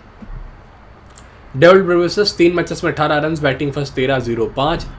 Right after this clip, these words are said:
Venue के ऊपर सात matches में वन एटी टू रन है, अच्छे player है but इनका form ख़त्म है पूरा, ज़ीरो, दस, आठ, पाँच, पाँच, एक, zero, Single digit ही पार नहीं कर पा रहे ये,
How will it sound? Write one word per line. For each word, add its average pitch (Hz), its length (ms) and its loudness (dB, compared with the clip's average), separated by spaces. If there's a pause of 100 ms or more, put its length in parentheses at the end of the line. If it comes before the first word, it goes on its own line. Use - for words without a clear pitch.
Venue 147 280 2
के 147 60 -2
ऊपर 143 220 -4
सात 135 320 -2
matches 139 300 -6
में 135 80 -4
वन 127 160 -4
एटी 123 180 -6
टू 127 160 -2
रन 123 180 -4 (120)
है, 160 240 2 (340)
अच्छे 143 260 2
player 185 280 2
है 196 80 2
but 190 200 0
इनका 185 220 0
form 175 280 -2
ख़त्म 170 420 -2
है 170 60 -2
पूरा, 156 420 2 (200)
ज़ीरो, 165 400 6
दस, 147 480 2
आठ, 156 400 2
पाँच, 151 320 0
पाँच, 151 420 -2
एक, 147 220 0
zero, 143 380 -2 (200)
Single 196 360 4
digit 185 240 0
ही 202 60 -4
पार 180 260 0
नहीं 175 120 0
कर 170 140 -2
पा 160 160 0
रहे 170 120 0
ये, 170 320 2